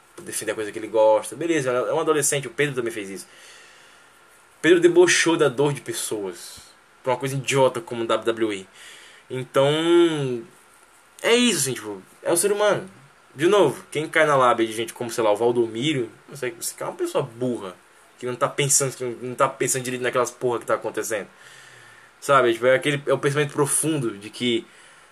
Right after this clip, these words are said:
será que Jesus Cristo, é, iria acabar com o mundo? Mesmo que a gente escute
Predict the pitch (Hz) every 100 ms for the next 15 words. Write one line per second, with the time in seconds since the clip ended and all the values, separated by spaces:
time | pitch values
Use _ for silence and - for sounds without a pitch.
0 | - 147 170 170 143 147 135 - - 131
1 | 131 - 113 101 - - _ _ 95 101
2 | 101 98 95 92 92 87 80 - - _
3 | _ - 123 123 135 123 - 113 110 113
4 | - 113 107 107 104 98 92 92 _ _
5 | _ _ _ _ _ _ _ 113 139 180
6 | 208 202 185 180 151 147 - - 147 135
7 | - 120 110 104